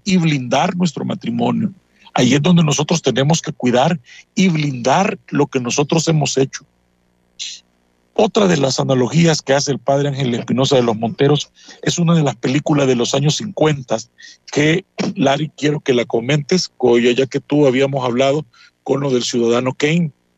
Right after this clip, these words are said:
El Ciudadano Kane es una película en la cual este es un ciud-,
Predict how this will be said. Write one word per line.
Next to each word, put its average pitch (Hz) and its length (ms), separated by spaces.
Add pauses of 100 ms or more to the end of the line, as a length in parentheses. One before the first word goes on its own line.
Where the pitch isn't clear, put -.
El - 100
Ciudadano 143 540
Kane 175 380
es 143 160
una 156 160
película 135 640
en 123 120
la 117 80
cual 151 360 (440)
este 165 220
es 180 80
un 233 80
ciud-, 190 280